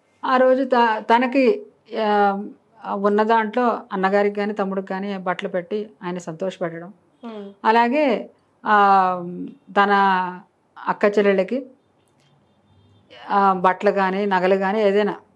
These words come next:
Speaker 2: Hmm.
Speaker 1: అంటే ఇది భగిని హస్త భోజనం నేను అనుకుంటూ ఉంటాను. ఇదివరకు, ఆ, ఎక్కువగా వచ్చే అవకాశాలు ఉండేవి కాదు పుట్టింటికి.
Speaker 2: Hmm.
Speaker 1: కొన్ని కొన్ని టైమ్స్‌లోనే.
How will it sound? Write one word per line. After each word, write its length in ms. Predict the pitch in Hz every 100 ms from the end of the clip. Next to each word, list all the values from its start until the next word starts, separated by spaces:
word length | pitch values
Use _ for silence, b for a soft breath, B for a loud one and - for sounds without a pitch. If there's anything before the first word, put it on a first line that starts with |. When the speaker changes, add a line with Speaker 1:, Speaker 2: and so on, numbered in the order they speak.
| -
Speaker 2:
Hmm. 200 | 233 208 196 b b -
Speaker 1:
అంటే 280 | 254 269 247
ఇది 480 | 240 247 214 262 311 _ _ b b b 190
భగిని 340 | 196 226 277
హస్త 280 | 285 277 269
భోజనం 840 | 247 262 254 254 262 220 226 233
నేను 180 | 214 220
అనుకుంటూ 380 | 220 214 254 247
ఉంటాను. 600 | 214 196 196 233 254 190
ఇదివరకు, 720 | 190 214 220 220 247 233 240 240 b b b b 196
ఆ, 540 | 202 196 196 190 190
ఎక్కువగా 840 | 220 214 277 277 277 269 240 240 240 _ -
వచ్చే 320 | 208 208 269
అవకాశాలు 540 | 240 226 269 277 269 254
ఉండేవి 260 | 185 190
కాదు 220 | 185 160
పుట్టింటికి. 480 | 165 202 202 170 - - 233
Speaker 2:
Hmm. 220 | 220 202 196 _ - _
Speaker 1:
కొన్ని 200 | - 233
కొన్ని 260 | 254 254 247
టైమ్స్‌లోనే. 600 | 247 226 226 226 190 156